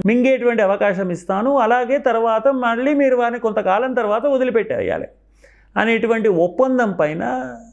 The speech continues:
రాహుకేతువులు ఇద్దరు కూడా సూర్యచంద్రుల్ని వదిలివేయడం జరిగింది. అలా సూర్యుడిని రాహువు కానీ, కేతువు కానీ పట్టుకుంటే, రాహు పట్టుకుంటే రాహుగ్రస్త గ్రహణం అని, కేతువు పట్టుకుంటే కేతుగ్రస్త గ్రహణం అని అంటారు.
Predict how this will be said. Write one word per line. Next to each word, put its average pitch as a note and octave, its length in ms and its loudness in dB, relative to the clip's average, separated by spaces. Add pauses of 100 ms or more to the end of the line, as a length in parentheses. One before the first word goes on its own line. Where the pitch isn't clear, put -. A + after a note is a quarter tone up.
(200)
రాహుకేతువులు G#3 760 0
ఇద్దరు E3+ 360 -2
కూడా F3 220 0
సూర్యచంద్రుల్ని G#3+ 800 0
వదిలివేయడం G3 580 0
జరిగింది. - 380 -4 (800)
అలా C4+ 360 2
సూర్యుడిని C4 840 0
రాహువు A3+ 420 2
కానీ, A#3 300 -2
కేతువు G#3 420 0
కానీ F#3 200 0
పట్టుకుంటే, F#3+ 440 0
రాహు G#3 320 2
పట్టుకుంటే F#3+ 540 0
రాహుగ్రస్త F#3 640 0
గ్రహణం F#3 420 0
అని, A3 160 0
కేతువు G3+ 340 2
పట్టుకుంటే E3+ 480 -2
కేతుగ్రస్త E3+ 540 0
గ్రహణం C#3+ 360 -2
అని D#3+ 160 -2
అంటారు. F#3 300 -4